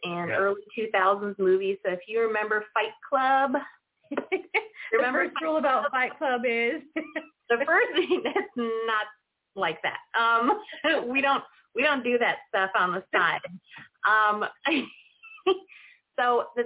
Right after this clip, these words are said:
Speaker 1: things you own end up owning you. And that is
Speaker 3: Mm.
Speaker 1: actually a very philosophical idea, the fact that the more you buy, the more you have to take care of all of that stuff.
Speaker 2: Mm-hmm.
Speaker 1: So that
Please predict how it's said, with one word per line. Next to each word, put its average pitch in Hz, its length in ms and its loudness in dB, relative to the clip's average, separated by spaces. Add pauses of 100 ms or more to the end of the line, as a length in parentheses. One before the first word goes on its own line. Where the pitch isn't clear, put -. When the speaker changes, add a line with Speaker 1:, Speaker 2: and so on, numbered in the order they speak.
Speaker 1:
things 285 260 -2
you 311 120 -2 (100)
own 240 280 2
end 202 240 -6
up 202 120 -2 (120)
owning 190 540 -2
you. 127 420 -12 (520)
And 190 120 0
that 220 180 2
is 285 100 2
Speaker 3:
Mm. 240 60 0
Speaker 1:
actually 220 440 0
a 185 100 0
very 185 420 0
philosophical 214 1200 -2 (500)
idea, 180 880 2
the 170 180 -4
fact 180 320 2 (100)
that 151 320 2 (140)
the 185 60 0
more 180 320 4
you 226 200 -4
buy, 180 560 2
the 202 80 -4
more 185 340 0
you 262 180 -4
have 233 160 -2 (100)
to - 60 -20 (180)
take 233 120 -8 (240)
care 254 240 2
of 220 120 0
all 156 260 -4
of 156 140 -4
that 135 180 -10 (200)
stuff. 104 300 -6
Speaker 2:
Mm-hmm. 151 340 -10 (520)
Speaker 1:
So 220 320 6 (320)
that 240 240 0